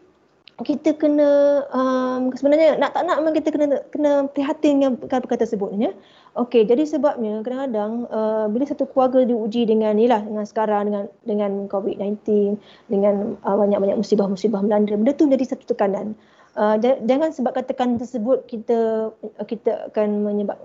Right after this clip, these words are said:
berikan kesan kepada anak-anak kita. Kita kena sama-sama juga membantu dan kita, uh, memastikan bahawa keluarga kita ni, uh, dalam keadaan yang baik, ya,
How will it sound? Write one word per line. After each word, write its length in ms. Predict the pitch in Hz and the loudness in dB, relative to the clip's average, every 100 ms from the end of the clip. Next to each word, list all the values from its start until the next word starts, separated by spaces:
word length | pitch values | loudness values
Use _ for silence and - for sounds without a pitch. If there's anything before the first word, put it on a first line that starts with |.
| 220 | -4
berikan 160 | 214 | -2
kesan 480 | 214 226 226 196 196 | -2 0 0 -2 -2
kepada 240 | 202 202 | -4 -2
anak-anak 240 | 208 208 - | -6 -8 -8
kita. 400 | 214 - 190 - - - _ | -8 -6 -8 -10 -16 -20 _
Kita 160 | 240 262 | 0 2
kena 160 | 294 | 2
sama-sama 640 | 277 262 262 262 247 262 247 | 4 4 2 2 2 2 0
juga 320 | 240 240 233 | 0 0 0
membantu 640 | 226 233 233 226 233 226 | 0 0 0 -2 -4 -4
dan 160 | 220 220 | -6 -6
kita, 320 | 226 - 226 - _ _ - | -8 -6 -6 -8 _ _ -8
uh, 360 | 214 208 214 214 | -6 -2 0 0
memastikan 640 | 208 226 226 254 226 233 | 2 0 -2 -2 0 2
bahawa 480 | 208 214 214 226 254 269 _ _ - | 2 2 4 4 2 -2 _ _ -4
keluarga 160 | 226 226 | -2 -2
kita 320 | 220 240 254 | -4 -2 0
ni, 560 | 247 269 277 277 269 269 | 2 2 0 0 -2 -6
uh, 160 | - 226 | -2 2
dalam 320 | 220 226 226 | 4 4 2
keadaan 240 | 214 202 208 | 0 2 2
yang 120 | 220 | 2
baik, 560 | 214 226 220 214 214 214 | 4 4 6 4 0 -2
ya, 200 | 233 | -4